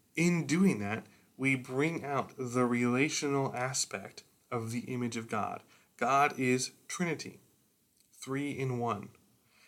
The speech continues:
And in the microcosm of the family, we reflect the eternal relationships that are found in the Trinity. So the reason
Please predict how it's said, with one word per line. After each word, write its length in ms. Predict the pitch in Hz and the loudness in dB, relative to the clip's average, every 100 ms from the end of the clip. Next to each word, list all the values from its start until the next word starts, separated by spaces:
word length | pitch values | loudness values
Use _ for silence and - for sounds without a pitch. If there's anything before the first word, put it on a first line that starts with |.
| - | -6
And 140 | 135 135 | 0 2
in 140 | 135 | 4
the 80 | 127 | 4
microcosm 920 | 123 123 - - 180 - 139 139 135 | 4 2 2 2 0 4 2 4 0
of 180 | 127 127 | -2 -2
the 80 | |
family, 640 | 120 - 151 160 113 98 123 - - - _ | -2 -2 -2 -2 -2 -2 -4 -12 -20 -20 _
we 240 | 120 135 156 | 0 2 4
reflect 840 | 143 139 - 151 131 127 - 127 | 4 0 0 2 2 0 -8 -4
the 220 | 131 135 | -2 -2
eternal 500 | 139 - 151 151 151 | -4 -2 0 2 2
relationships 760 | 139 127 131 131 120 110 110 - | 2 2 0 -2 -6 -4 -4 -4
that 120 | 117 | -4
are 80 | 120 | -4
found 480 | - 107 127 117 | -4 -4 -2 -2
in 220 | 113 139 131 | -2 -2 0
the 80 | |
Trinity. 400 | 123 156 135 110 - - - | -2 -4 -8 -8 -12 -18 -14
So 140 | - 139 | 2 6
the 100 | 135 | 6
reason 520 | 127 190 190 143 135 | 6 6 8 6 2